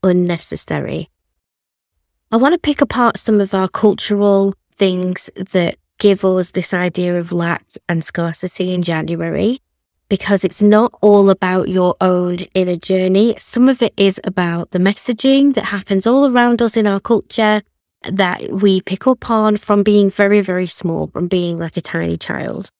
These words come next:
So if you ever grew up in a family that found Christmas hard to finance,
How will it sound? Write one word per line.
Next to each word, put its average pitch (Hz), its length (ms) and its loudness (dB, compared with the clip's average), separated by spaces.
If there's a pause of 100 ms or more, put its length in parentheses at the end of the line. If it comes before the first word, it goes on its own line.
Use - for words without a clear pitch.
(440)
So 202 520 2
if - 140 -2
you 302 160 6
ever 294 180 4
grew 254 180 4
up 214 120 0
in 220 100 4
a 208 60 2
family 185 600 0
that - 160 -8
found 185 420 -4
Christmas 196 680 -2
hard 180 420 -2
to - 260 -8
finance, 170 840 -4